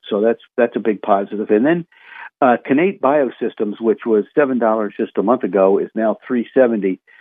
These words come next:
We have James Tannenbaum, who's a director, bought four point nine million.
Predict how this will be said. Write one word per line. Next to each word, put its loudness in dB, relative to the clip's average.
We 6
have 4
James 4
Tannenbaum, 0
who's -6
a -2
director, 0
bought 0
four 2
point -2
nine 4
million. 2